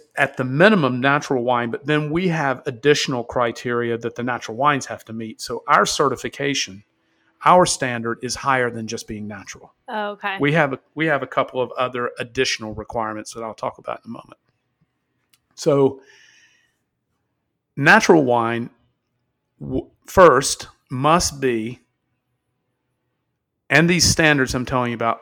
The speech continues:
Speaker 1: are interna-, internationally recognized.
Speaker 2: Yeah.
Speaker 1: In fact, France just last week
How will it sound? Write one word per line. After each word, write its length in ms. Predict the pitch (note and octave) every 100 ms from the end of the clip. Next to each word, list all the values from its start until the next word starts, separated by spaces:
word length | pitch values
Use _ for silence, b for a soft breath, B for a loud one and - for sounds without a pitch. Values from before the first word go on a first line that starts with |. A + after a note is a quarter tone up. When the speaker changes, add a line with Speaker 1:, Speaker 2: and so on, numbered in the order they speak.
| -
Speaker 1:
are 200 | C3 -
interna-, 520 | D#3+ D3 C#3 C3 C3+
internationally 680 | D3+ D#3 D3 C3 B2 B2 A#2
recognized. 920 | A2 A#2 B2+ - C3 A#2 G#2+ A2 A2
Speaker 2:
Yeah. 160 | A3 F#3+
Speaker 1:
In 60 | F3+
fact, 320 | C3 B2+ -
France 580 | - - E3+ E3 - -
just 420 | - C3 D3+ -
last 320 | C#3+ D3+ -
week 320 | C3+ B2 B2